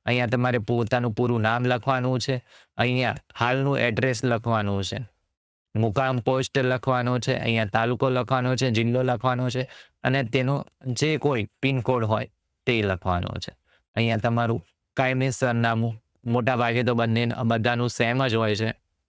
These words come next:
અહીંયા તમારો મોબાઈલ નંબર લખવાનો છે, ઈમેલ આઈ ડી, જન્મ તારીખ અને તારીખ ત્રીસ છ બે હજાર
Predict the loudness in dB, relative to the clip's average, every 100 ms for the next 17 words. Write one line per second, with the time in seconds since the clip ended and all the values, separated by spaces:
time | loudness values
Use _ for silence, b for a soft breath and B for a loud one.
0 | _ _ _ _ _ _ _ _ 0 0
1 | 2 0 2 2 2 2 2 0 0 0
2 | 0 0 -2 0 -2 0 0 0 2 0
3 | 0 -2 -4 _ -14 -6 -2 0 0 0
4 | 0 0 -2 -4 _ _ _ _ -6 -2
5 | 0 0 0 0 -2 _ -2 0 0 -2
6 | 0 0 2 0 0 0